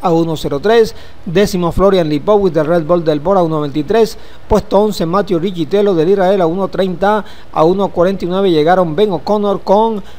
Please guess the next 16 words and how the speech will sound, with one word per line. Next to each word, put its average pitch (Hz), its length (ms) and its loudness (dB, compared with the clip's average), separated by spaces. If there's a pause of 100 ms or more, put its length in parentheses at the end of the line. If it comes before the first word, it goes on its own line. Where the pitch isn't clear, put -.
(140)
Alexander 165 680 0
Blasot, 190 600 0
Lorenzo 170 460 0
Fortunato, 202 880 0 (340)
Cristian 196 480 -2
Rodríguez 180 400 0
del 185 120 -2
Arqué, 180 320 0
a - 160 -4
dos 170 180 2
quince 208 300 -4
llegó 160 280 0
Quentin 160 340 -2
Parcher 208 640 0 (260)
del 151 240 2
Grupama, 226 680 2